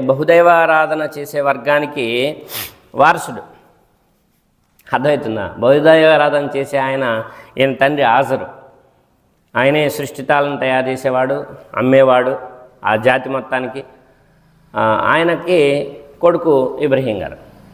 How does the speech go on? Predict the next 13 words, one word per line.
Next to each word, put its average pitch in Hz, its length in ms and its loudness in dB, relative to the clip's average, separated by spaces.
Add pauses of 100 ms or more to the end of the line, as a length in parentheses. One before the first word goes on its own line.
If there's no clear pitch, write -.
(140)
ఆజర్ 135 320 0
గారి 139 220 2
కొడుకు 123 260 -6 (220)
ఇబ్రహీం 131 340 -4
గారు. 73 160 -14 (1080)
ఆయన 165 300 2
గురించి, 175 340 0 (100)
ఆయన 147 260 2 (100)
జాతి 143 480 0 (580)
ఇబ్రహీం 170 560 2
గారిని 143 380 2 (800)
మంటల్లో 147 540 -2
వేసింది, 101 460 -8